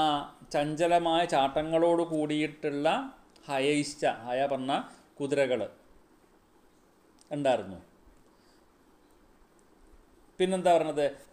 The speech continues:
ഗജൈർ നദദ്ഭി അഭ്രാഭ്രൈ നൃഭി വിദ്യാധരദ്യുഭി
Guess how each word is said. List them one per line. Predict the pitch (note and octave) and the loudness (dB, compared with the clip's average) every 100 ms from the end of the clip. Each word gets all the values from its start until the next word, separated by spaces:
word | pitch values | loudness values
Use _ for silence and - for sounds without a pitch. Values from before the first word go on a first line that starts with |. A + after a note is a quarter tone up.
| C#3 | -4
ഗജൈർ | C3+ F3 D3 F#3+ G#3+ A3+ B3+ B3 - - _ _ _ _ _ - - - | 4 4 6 4 4 4 0 -6 -14 -20 _ _ _ _ _ -20 -20 -6
നദദ്ഭി | D#3 D#3+ F3 F3+ - C3 A#2 G#3+ A3 - - _ _ - _ - _ - - - - _ _ - | 2 4 4 2 0 -8 -2 -2 -2 -14 -20 _ _ -20 _ -20 _ -20 -20 -20 -20 _ _ -2
അഭ്രാഭ്രൈ | C#3 C#3+ B2+ A#2+ F3+ F#3 F#3+ E3+ G3+ A3 A#3+ - - _ - - _ D3 | 0 0 -4 0 4 6 4 4 4 2 -2 -12 -20 _ -20 -20 _ -4
നൃഭി | D#3 D3+ E3+ C4 A3 - - _ _ - | 0 0 0 -2 -4 -10 -20 _ _ -6
വിദ്യാധരദ്യുഭി | C#3+ C3 A2+ D#3+ E3+ F#3+ F#3 F#3+ G3 D#3+ A#2+ C3+ C3+ F3 | -6 -6 -4 0 2 2 4 6 4 0 -4 -2 0 -2